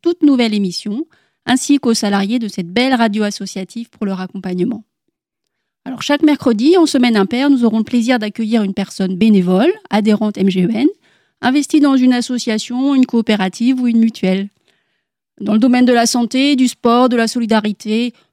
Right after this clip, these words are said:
de l'environnement, de la culture ou de l'humanitaire, chaque bénévole est un acteur incontournable de notre société.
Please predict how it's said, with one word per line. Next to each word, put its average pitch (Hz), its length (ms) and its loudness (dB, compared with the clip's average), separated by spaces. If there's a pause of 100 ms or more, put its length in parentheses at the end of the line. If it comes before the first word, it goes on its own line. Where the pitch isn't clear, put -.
de 202 80 2
l'environnement, 226 720 4
de 214 80 0
la 202 80 2
culture 233 560 2
ou 214 80 0
de 180 80 2
l'humanitaire, 214 680 0 (440)
chaque 302 320 0
bénévole 254 480 4
est 233 140 -4
un 214 120 -2
acteur 220 300 -2
incontournable 226 640 -2
de 202 80 -2
notre 190 320 -6
société. 180 440 -16